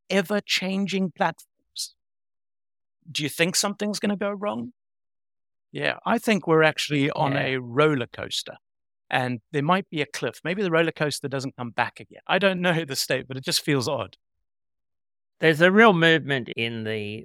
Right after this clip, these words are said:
Speaker 2: broader Agile community now to say, "Get away from frameworks. Frameworks haven't worked. They're t-, far too restrictive. What we need is patterns and pattern libraries."
Speaker 1: So Jim Copeland's doing the patterns for Scrum.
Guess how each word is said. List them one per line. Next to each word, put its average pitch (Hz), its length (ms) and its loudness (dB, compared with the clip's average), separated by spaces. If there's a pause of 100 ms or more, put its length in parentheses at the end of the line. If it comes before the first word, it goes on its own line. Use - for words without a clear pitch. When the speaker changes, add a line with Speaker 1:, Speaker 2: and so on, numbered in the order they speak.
Speaker 2:
broader 120 460 0
Agile 104 400 -4
community 104 480 -8
now 101 640 -4
to - 140 -16
say, 104 500 -4
"Get 131 120 -4
away 123 280 2
from 104 320 -14
frameworks. 101 600 -8
Frameworks 107 460 -10
haven't 95 340 -14 (280)
worked. 113 400 -6
They're - 100 -6
t-, - 220 -20
far 117 180 -4
too - 140 -10
restrictive. - 680 -8 (540)
What 131 160 -2
we 131 140 2
need 113 340 0
is 90 320 -8 (260)
patterns 101 600 -2
and 95 200 -8
pattern 113 440 -4
libraries." 104 600 -8 (280)
Speaker 1:
So - 160 -2
Jim 175 220 0
Copeland's 135 480 -4
doing 117 180 -6
the 113 80 -10
patterns 110 400 -8
for - 120 -14
Scrum. 117 360 -2